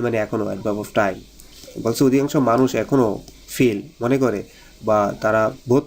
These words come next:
করছে the weight of economic hardship, তার অর্থনৈতিক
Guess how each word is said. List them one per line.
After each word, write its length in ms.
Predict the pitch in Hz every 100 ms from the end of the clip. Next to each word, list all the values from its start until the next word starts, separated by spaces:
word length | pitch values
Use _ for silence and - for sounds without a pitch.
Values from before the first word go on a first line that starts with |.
| -
করছে 280 | 113 - - 101 - - -
the 80 | 110 107
weight 160 | 117 127
of 60 | 135 - - - -
economic 340 | 123 131 123 120 -
hardship, 360 | 107 - 110 - - - -
তার 120 | 131 131
অর্থনৈতিক 460 | - 147 151 147